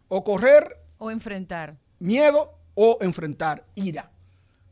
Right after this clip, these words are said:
Speaker 1: Tú enfrentas con la ira y escapas con el miedo.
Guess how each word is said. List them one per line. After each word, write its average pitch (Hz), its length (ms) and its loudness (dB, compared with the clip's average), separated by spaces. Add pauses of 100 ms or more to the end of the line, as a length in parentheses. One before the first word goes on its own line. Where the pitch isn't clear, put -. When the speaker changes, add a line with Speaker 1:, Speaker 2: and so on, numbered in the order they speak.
Speaker 1:
Tú 240 240 -6
enfrentas 240 800 -2
con 214 200 -6
la 190 140 -2
ira 175 400 -8 (560)
y 233 400 0 (800)
escapas - 920 -4 (520)
con 160 220 -12
el 147 80 -14
miedo. 147 320 -18